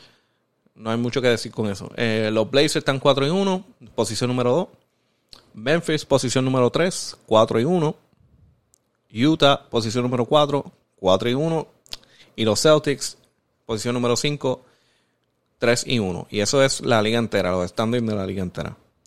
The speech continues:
Ah, so yo solo le voy a dar top five, no le voy a dar toda esa lista larga. Eh, anyway, eso es lo que tengo por hoy, mi gente.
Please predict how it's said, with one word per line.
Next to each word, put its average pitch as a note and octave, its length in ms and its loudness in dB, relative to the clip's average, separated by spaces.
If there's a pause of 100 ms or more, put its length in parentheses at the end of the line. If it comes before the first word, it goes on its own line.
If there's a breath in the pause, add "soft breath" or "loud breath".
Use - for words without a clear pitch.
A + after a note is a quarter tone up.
(140)
Ah, A2 380 4
so A2+ 120 0
yo A2 160 4
solo D3 260 6
le D3 60 6
voy C#3+ 140 6
a C#3+ 60 8
dar C#3 160 4
top B2+ 140 0
five, B2 220 0
no G#2 100 -4
le G#2+ 60 -2
voy G#2+ 120 2
a G#2+ 40 2
dar G#2 140 -2
toda - 280 -2
esa G#2 180 -2
lista G2 300 -6
larga. F#2 320 -10 (600 soft breath)
Eh, F#2+ 480 -2
anyway, A#2+ 280 -2 (400)
eso A2 180 -2
es - 20 4
lo C3+ 40 2
que C3+ 80 0
tengo C3 220 -2
por C3+ 120 2
hoy, D3 60 0
mi D3 100 -4
gente. C#3 340 -4